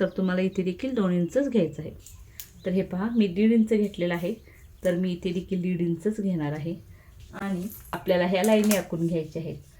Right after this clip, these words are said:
तर ही जी मी लाईन आता आखायला लागले, ही आहे आपली मार्जिनची लाईन,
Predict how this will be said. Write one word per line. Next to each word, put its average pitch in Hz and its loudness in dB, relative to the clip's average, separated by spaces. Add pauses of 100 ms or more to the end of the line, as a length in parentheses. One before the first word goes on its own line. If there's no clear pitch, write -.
(340)
तर 208 6 (120)
ही 214 2
जी 208 2
मी 220 4
लाईन 208 2
आता 208 0
आखायला 196 0
लागले, 180 -2 (580)
ही 202 0
आहे 190 2
आपली 185 -2 (800)
मार्जिनची 185 0
लाईन, 160 -4